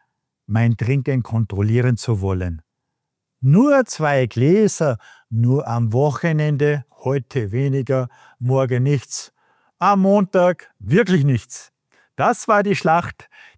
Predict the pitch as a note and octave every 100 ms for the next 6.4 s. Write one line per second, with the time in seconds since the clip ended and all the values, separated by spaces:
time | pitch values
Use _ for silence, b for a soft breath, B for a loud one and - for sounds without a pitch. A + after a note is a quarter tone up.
0 | - D3 D#3 D3 - C#3+ D3+ E3 E3+ E3+
1 | E3+ E3 D#3+ E3 D#3 D#3 F3 - - F3+
2 | - E3 D#3 - D#3 - C#3+ B2+ - b
3 | b b b b b b B2 A#2 - B2+
4 | B2 A#2 G#2 - - F2+ A#2 D3+ B2 F2
5 | _ _ _ - A#2+ B2+ G#2+ F#2+ G2 G2
6 | F#2 F#2+ F2+ -